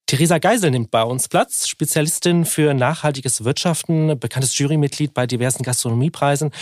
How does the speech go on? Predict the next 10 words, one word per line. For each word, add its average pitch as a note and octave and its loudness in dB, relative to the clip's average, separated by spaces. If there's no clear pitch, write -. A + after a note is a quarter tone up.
und A3+ 2
Vorsitzende D3+ 0
und B2+ -4
Geschäftsführerin A#2+ -2
des B2 -2
renommierten A#2+ 2
Vereins G#2+ -2
Food E3+ 0
and A2+ -2
Health, D#3+ 0